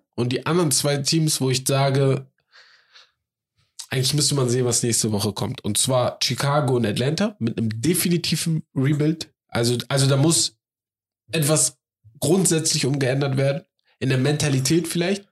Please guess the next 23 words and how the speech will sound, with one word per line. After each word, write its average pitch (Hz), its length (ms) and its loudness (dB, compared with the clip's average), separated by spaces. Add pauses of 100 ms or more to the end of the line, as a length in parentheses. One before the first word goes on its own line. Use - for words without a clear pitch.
Und 214 400 0
es 143 240 0
wird 196 340 0
allgemein, 135 420 0
also 123 180 0
vor 143 140 -2
allem 147 120 0
bei 135 100 0
Chicago, 131 460 -2
es - 200 -2
wird 165 280 0
was 113 160 0
umgeändert, 110 480 -2
weil 139 500 2 (460)
ein 117 180 -2
Zach 131 180 0
LaVine 147 360 2 (280)
steht - 260 -2
gerade 131 200 0
in - 20 0
seinem 120 140 0
Contract 139 400 -2
hier. 165 260 0